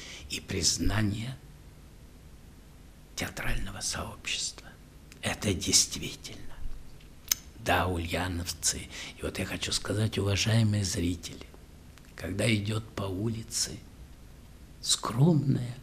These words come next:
Кларина Ивановна, узнаете, в ноги поклонитесь. И в ноги поклонитесь за то, что она благодаря своих ролей и мастерству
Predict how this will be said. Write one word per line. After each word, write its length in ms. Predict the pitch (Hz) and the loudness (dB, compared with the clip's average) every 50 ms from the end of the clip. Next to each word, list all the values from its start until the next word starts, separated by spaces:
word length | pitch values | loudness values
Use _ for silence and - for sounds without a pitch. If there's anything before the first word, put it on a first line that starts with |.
| - - - - - - - - | -14 -18 -20 -20 -20 -16 -10 -4
Кларина 460 | - 101 101 101 - - 90 87 87 | 0 0 0 0 0 0 -2 -2 -2
Ивановна, 340 | 85 82 95 117 127 110 - - - - - - - - - - - - - - - | 0 0 2 2 2 2 0 -2 -8 -14 -16 -18 -18 -18 -16 -14 -14 -14 -14 -14 -8
узнаете, 840 | - 98 95 92 - - 82 85 95 110 120 151 135 - - - - - - - - - - - | -4 -4 -4 -2 -4 -4 -4 -4 -4 -2 2 2 2 2 2 -2 -10 -12 -16 -18 -18 -18 -18 -16
в 160 | - - - 92 | -14 -12 -8 -8
ноги 720 | 90 90 87 82 76 69 67 - - - - - - - - - - - - - - - | -6 -4 -4 -2 -2 -2 -4 -6 -8 -10 -12 -12 -12 -14 -14 -16 -18 -18 -18 -18 -10 -8
поклонитесь. 1300 | - - - - - - - - 123 131 127 135 135 - - - - - - - - - - - - - - - - - - - - - - - - - - - - | -6 -6 -6 -6 -6 -6 -6 -6 -6 -8 -8 -8 -10 -10 -12 -14 -16 -16 -16 -16 -16 -16 -16 -16 -16 -16 -16 -18 -18 -18 -18 -18 -18 -18 -18 -16 -16 -16 -16 -10 -4
И 120 | - - | -2 -2
в 120 | 85 76 - | 0 2 2
ноги 420 | 95 104 110 147 180 - - - | 2 6 8 8 8 8 6 2
поклонитесь 800 | - - - - - - 117 117 110 104 104 - - - - - - - | 0 0 -2 -4 -6 -6 -8 -6 -6 -8 -8 -10 -12 -12 -10 -10 -8 -6
за 100 | - 117 | -6 -6
то, 200 | - - - 104 | -6 -4 -2 0
что 300 | 101 - - - - - | 0 0 -2 -4 -4 -4
она 200 | 80 104 - 87 85 | -2 -2 -2 -2 -2
благодаря 480 | 87 - 80 76 - - - 90 110 | -2 -4 -4 -4 -4 -4 -4 -2 -2
своих 520 | - - - - - - 98 98 98 - - | 0 -2 -2 -2 -2 -2 0 -2 -2 -4 -6
ролей 380 | 98 - 87 85 85 107 120 110 | -4 -4 -2 0 2 2 2 2
и 20 | 98 | 2
мастерству 800 | 98 - - - - - 90 - - - - - 92 95 131 | 2 2 2 0 0 0 -2 0 0 -2 -2 -2 0 2 2